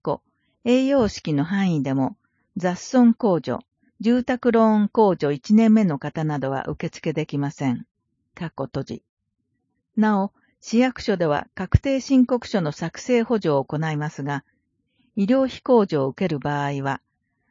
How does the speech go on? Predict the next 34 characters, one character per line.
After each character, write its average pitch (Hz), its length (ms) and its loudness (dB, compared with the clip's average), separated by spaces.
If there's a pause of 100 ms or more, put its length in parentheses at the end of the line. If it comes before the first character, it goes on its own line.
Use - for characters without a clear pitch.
(120)
あ 202 100 -2
ら 226 120 0
か 226 180 -2
じ 214 140 0
め 196 220 0 (260)
医 208 100 0
療 233 220 4
費 185 140 -4
の 147 100 -2
明 190 200 0
細 208 240 0
書 208 160 -2
の 147 120 -2
作 - 280 -8
成 151 300 -4
や、 139 200 -4 (480)
合 240 240 4
計 240 240 0
額 156 240 -4
の 139 120 -4
計 214 240 -2
算 196 300 -2
を 190 80 0
し - 80 -8
た 190 180 -4
上 190 160 -2
で 151 120 -4
お 135 60 -4
越 - 220 -8
し - 20 -18
く 160 120 -8
だ 143 140 -6
さ 135 220 -10
い。 120 120 -12